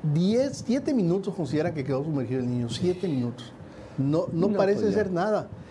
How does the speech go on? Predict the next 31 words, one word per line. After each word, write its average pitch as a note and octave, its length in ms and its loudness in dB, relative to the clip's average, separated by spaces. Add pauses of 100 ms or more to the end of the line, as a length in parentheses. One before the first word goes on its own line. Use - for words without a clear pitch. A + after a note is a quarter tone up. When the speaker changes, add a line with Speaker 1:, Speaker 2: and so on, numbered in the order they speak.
(180)
Speaker 1:
pero B2 160 0
fueron D#3 240 0
suficientes E3 520 -2
para C3+ 220 -2
que B2 80 -4
no C#3 120 -2
lo E3+ 80 -4
pudieran D3+ 380 -2
revivir. C#3 220 2
Speaker 2:
No, F#3+ 100 2
no, E3+ 200 0
no, D#3 180 -4
no, C#3 220 -4
siete A#2 280 -4
minutos, F#2 540 -6
¿cuánto? - 320 -12 (160)
Pues F2+ 160 -4
ya F2+ 140 -2
es - 160 -14
casi - 300 -8
imposible. F#2 480 -8
A - 20 0
lo A2 80 0
mejor C3 260 -2
la E3+ 140 -2
mitad G#2+ 340 -6
todavía, F2 500 -4
pero F#2 160 -8
siete - 380 -6 (800)
se - 160 -4
ve G2+ 240 -2